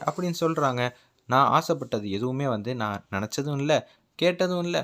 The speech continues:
யாரும் எனக்கும் கொடுத்ததில்ல. அப்படிப்பட்ட வாழ்க்கை எனக்கு இப்ப கிடைச்சிருக்கு. இது எல்லாத்துக்கும் முழுக்க முழுக்க காரணம் முத்தாரம்மன் தான்.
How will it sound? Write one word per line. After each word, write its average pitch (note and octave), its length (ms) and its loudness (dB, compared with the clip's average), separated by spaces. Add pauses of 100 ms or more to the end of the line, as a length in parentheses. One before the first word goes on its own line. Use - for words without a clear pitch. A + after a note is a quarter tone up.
(220)
யாரும் B2+ 320 4
எனக்கும் B2 300 -6
கொடுத்ததில்ல. A#2 500 -2
அப்படிப்பட்ட C3 640 -4
வாழ்க்கை G#2 440 -2 (400)
எனக்கு D#3 300 -4
இப்ப C#3+ 220 -4
கிடைச்சிருக்கு. A#2+ 560 -6
இது G#2 160 -8
எல்லாத்துக்கும் D#3+ 520 0
முழுக்க D3+ 240 -4
முழுக்க D3 300 -4
காரணம் G#2+ 500 -4
முத்தாரம்மன் A2+ 640 0
தான். A2 160 2